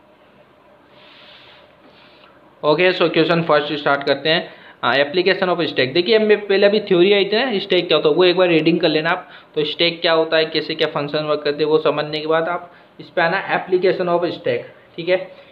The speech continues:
एक question है कि आपको, हाँ, recursive algorithm for tower of Hanoi problem, stake की application होती है tower of Hanoi, ठीक है, तो वो आपको यहाँ perform करके दिखानी है। एक क्वेश्चन है आपका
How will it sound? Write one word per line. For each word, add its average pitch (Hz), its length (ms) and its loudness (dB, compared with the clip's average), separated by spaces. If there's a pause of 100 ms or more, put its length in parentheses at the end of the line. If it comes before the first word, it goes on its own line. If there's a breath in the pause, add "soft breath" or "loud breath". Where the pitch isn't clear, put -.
(160 loud breath)
एक 156 140 -2
question 180 300 0
है 190 100 0
कि 202 220 0
आपको, 180 420 2
हाँ, 143 880 -2 (460 loud breath)
recursive 202 580 2
algorithm 180 640 2 (140)
for 175 180 2 (160)
tower 175 400 4 (140)
of 165 260 0
Hanoi 151 260 -2 (220)
problem, 147 480 -2 (340 loud breath)
stake 175 300 0
की 190 60 2
application 180 460 -2
होती 170 200 -4
है 175 80 -4
tower 160 260 2
of 165 80 -6
Hanoi, 160 180 -6 (400)
ठीक 143 140 -16
है, - 100 -12 (560 soft breath)
तो 147 80 -2
वो 160 120 2
आपको 160 260 2
यहाँ 151 120 2
perform 143 360 -6
करके 139 220 -2
दिखानी 131 340 -12
है। 120 220 -20 (960 soft breath)
एक 165 180 -2
क्वेश्चन 208 280 0
है 196 60 2
आपका 190 220 -2